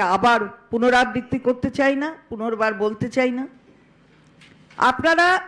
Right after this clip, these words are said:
বারবার দেখছেন, তারপরেও এখানে মুখ্যমন্ত্রী নিজেও সেই আন্দোলনে, নিজে আন্দোলনের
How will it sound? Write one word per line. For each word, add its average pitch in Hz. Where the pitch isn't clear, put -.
বারবার 277
দেখছেন, 208
তারপরেও 254
এখানে 269
মুখ্যমন্ত্রী 294
নিজেও 240
সেই 277
আন্দোলনে, 247
নিজে 269
আন্দোলনের 254